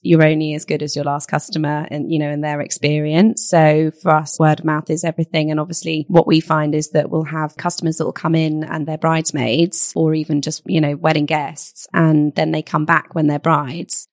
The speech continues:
So you can create this, you know, huge network and huge community within that. So yeah, word of mouth is really, really key.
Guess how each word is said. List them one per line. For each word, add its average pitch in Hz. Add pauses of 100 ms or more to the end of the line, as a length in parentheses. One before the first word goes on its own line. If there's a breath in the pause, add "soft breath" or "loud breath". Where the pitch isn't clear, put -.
So -
you 165
can 170
create 175
this, -
you 165
know, 160
huge 190
network 151
and 165
huge 160
community 160
within 160
that. 139
So -
yeah, 156
word 160
of 156
mouth 156
is 170
really, 143
really 170
key. 175